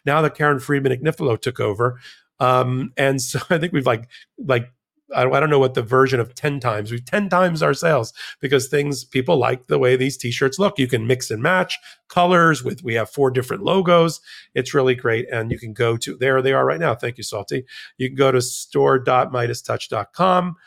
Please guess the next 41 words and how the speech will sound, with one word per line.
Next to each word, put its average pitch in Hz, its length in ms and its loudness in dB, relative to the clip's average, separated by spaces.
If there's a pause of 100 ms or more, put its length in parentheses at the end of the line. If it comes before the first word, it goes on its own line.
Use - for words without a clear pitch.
(260)
We 131 40 -12
got 165 120 2
a 165 40 2
new 160 120 2
website 202 600 2 (260)
that's 143 220 -6
for 151 160 -2
all 160 260 4
things 151 380 -2
Midas 139 340 0
Touch, - 420 -2 (300)
midas 131 300 0
touch 131 340 -4
dot 120 260 -6
com. 170 360 0
You 139 100 -4
can 113 160 -12
find 123 400 -4 (260)
amazing 120 1000 -2 (580)
original 131 840 2
legal 156 380 0
writing 139 400 2
and 120 80 0
analysis 131 540 0
by 123 160 -6
people 123 360 -6
like 180 420 -2 (420)
Karen 98 200 -8
Friedman 110 380 -8
Agnifilo. 175 400 -2
She's - 100 -8
got 120 200 -10
one 117 120 -4
up 120 180 -6
right 123 220 -2
now 143 240 0
about 127 240 2
what 143 160 2
she 262 140 4
would 269 180 2
do 117 300 -2